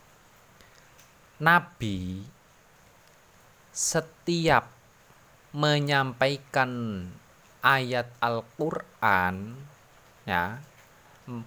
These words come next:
kepada para sahabat, Nabi selalu dalam keadaan suci. Ketika Nabi dalam keadaan junub, Nabi tidak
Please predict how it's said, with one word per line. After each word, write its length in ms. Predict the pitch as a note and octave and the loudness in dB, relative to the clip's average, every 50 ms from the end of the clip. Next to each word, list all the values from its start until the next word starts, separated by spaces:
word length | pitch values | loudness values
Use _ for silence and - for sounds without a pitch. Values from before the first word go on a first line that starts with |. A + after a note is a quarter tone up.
| - | -4
kepada 560 | - - C3+ - - C#3 C#3 A#2+ - A#2+ A#2 | -2 -2 0 4 4 4 4 4 0 -6 -6
para 320 | - - - A#2 A2+ A2 G#2+ | -4 0 2 2 4 2 0
sahabat, 960 | G#2 - G#2 G2 F#2+ G2 F2+ F2 - - - F2+ E2+ F2 F#2 G2+ A#2+ C3+ - - - - - - - - - _ - - - - - - - - - - - A#2 | 0 0 -2 -2 -2 -2 -4 -6 -6 -6 -4 -2 0 2 2 0 0 -2 -4 -8 -18 -20 -20 -20 -20 -20 -20 _ -20 -20 -20 -20 -20 -20 -20 -20 -20 -18 -6 0
Nabi 320 | A2 G#2 G2 - - B2 | 0 0 0 -2 -6 -6
selalu 640 | B2 A#2+ - B2 A#2+ A2+ G#2+ G2+ G2+ G2 G2+ A2 A#2 A2 - | -4 -4 -4 -2 0 2 4 4 2 2 0 -4 -8 -8 -6
dalam 400 | G2+ F#2+ F#2 F#2 F#2 F#2 F#2 - | -4 -4 -2 -2 -4 -4 -6 -8
keadaan 800 | - - - F2 F#2+ F#2 - - F#2 - - F#2 F#2 F2+ F2+ - | -8 -6 -4 -4 -6 -6 -6 -8 -8 -6 -6 -6 -8 -6 -8 -8
suci. 800 | - - G2 F2+ - - - - G2 F2 E2+ E2 - - - - - - - - - - - - - - - - - - - - - - - - - - - - - - - - - - - - | -8 -10 -12 -16 -18 -14 -12 -10 -8 -8 -10 -12 -16 -20 -20 -20 -20 -20 -20 -20 -20 -20 -20 -20 -20 -20 -20 -20 -20 -20 -20 -20 -20 -20 -20 -20 -20 -20 -20 -20 -20 -20 -20 -20 -20 -20 -6 -4
Ketika 320 | - - - D3+ - D#3+ | -4 -2 0 2 2 2
Nabi 320 | D3 D3 D3 C#3+ - - B2+ | 2 2 0 -2 -2 -4 -10
dalam 320 | - - A2 G#2+ G#2+ G#2+ | -6 -4 -4 -2 -4 -4
keadaan 560 | - - E2+ G2+ A2+ A2 - A2 G2 G2+ G2+ | -4 -2 -2 0 -2 0 0 -2 -2 -2 -2
junub, 400 | - - G#2+ G#2 G#2 A#2 C3 - | -6 -8 -8 -6 -6 -6 -8 -8
Nabi 400 | - C3 A#2+ G#2+ - - B2+ B2 | -4 -2 -2 -2 -2 -2 -8 -10
tidak 400 | B2 - A#2+ - - A#2 G#2+ C#2 | -8 -8 -10 -10 -6 -4 -2 -2